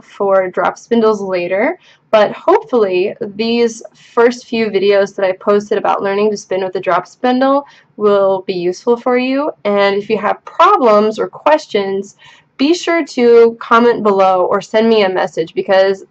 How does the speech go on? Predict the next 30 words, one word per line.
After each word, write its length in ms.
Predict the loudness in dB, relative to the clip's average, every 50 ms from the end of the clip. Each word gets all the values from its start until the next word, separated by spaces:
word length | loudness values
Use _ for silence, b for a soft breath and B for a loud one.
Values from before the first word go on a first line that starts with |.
| _ -2 0
I 220 | 2 2 2 2 0
absolutely 520 | 0 0 0 0 2 2 4 4 4 2 0
understand 680 | -2 -2 -4 -6 -8 -6 -6 -4 -2 0 0 -2 -2
having 380 | -4 -4 -4 -4 -4 -6 -8 -6
problems 680 | -2 -2 0 0 2 2 2 2 0 -2 -4 -6 -10 _ B B B B B B _ 0
with 160 | 0 0 0
spinning 460 | 0 2 2 4 4 4 2 0 -2 -2 -2
and 280 | 0 0 0 0 0 2
not 240 | 2 2 2 2 2
knowing 320 | 2 2 4 2 2 0
how 200 | 0 0 0 0
to 100 | -2 -2
fix 440 | -8 _ _ -8 -8 -8 -8 -8 -8
it, 180 | -8 -8 -10 _ _ _ _ -10 -10
especially 640 | -10 -8 -2 0 0 0 0 0 2 2 2 2
if 160 | 0 -2 -4 -2
you 140 | -2 0
learned 420 | 2 2 2 2 0 0 -2 -4 -6
with 200 | -6 -6 -6 -4
someone 480 | -2 -2 -2 0 0 0 2 0 0 -2 -4
and 180 | -4 -4 -2 0
then 220 | 0 0 -2 -2
you 80 | -2 0
go 200 | 2 2 2 2
home 280 | 2 2 2 2 0 0
and 80 | -2
you're 120 | -2 -4 -4
like, 140 | -4 -4 -4
"Oh 120 | -6 -6
gosh, 440 | -6 -6 -6 -6 -8 -10 -14 -20